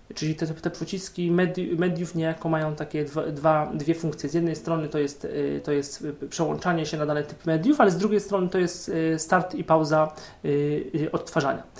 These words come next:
Gdybyśmy chcieli posłuchać, y, ostatnio odtwarzanej książki, y, jakiejś tekstowej, albo wordowskiej, albo epub, albo Daisy, naciskamy literkę B od, y, od Books.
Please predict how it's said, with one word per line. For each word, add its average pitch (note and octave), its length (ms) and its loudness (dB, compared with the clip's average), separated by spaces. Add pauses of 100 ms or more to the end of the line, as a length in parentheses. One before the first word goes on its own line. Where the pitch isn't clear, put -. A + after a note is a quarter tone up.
(300)
Gdybyśmy F#3 340 6
chcieli G3+ 380 2
posłuchać, F#3 640 -2
y, - 240 -8
ostatnio F3+ 480 -2
odtwarzanej D3+ 560 0
książki, D3+ 720 -2
y, C#3+ 80 -4
jakiejś C#3 460 -4
tekstowej, D#3 640 2 (180)
albo C3+ 600 0
wordowskiej, D3+ 600 2
albo C#3+ 260 -2
epub, - 280 0
albo C#3 220 0
Daisy, C#3 420 2 (360)
naciskamy B3 540 4
literkę F#3 380 0
B G#3 380 8 (360)
od, A3 440 4
y, G#3 880 2
od G3+ 360 2 (120)
Books. - 500 -6